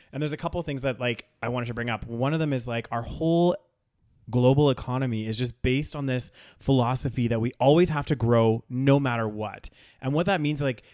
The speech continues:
for some companies, like, they can either grow their profits, right? Or if their profit stays stagnant, they have to cut their costs to try to, like, make sure that they're still growing, if you will.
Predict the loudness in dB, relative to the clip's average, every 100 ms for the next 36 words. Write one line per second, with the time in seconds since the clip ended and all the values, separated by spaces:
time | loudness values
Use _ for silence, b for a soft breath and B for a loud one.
0 | b -6 -4 -2 -2 -4 -2 -2 -2 -2
1 | -6 -2 -2 -2 _ -8 -4 -2 0 2
2 | 2 2 4 6 8 4 2 -4 -6 -6
3 | -8 -8 -4 0 4 4 4 2 0 -2
4 | -2 -2 -2 0 0 -2 -2 -2 -4 -8
5 | B B B 0 0 -2 -6 -2 -2 -2
6 | -2 -2 -4 -6 -4 -2 0 2 2 0
7 | -2 B B B 0 0 2 0 2 0
8 | 0 0 0 -2 -2 0 2 2 0 -4
9 | -4 -4 -4 -4 -4 -2 -2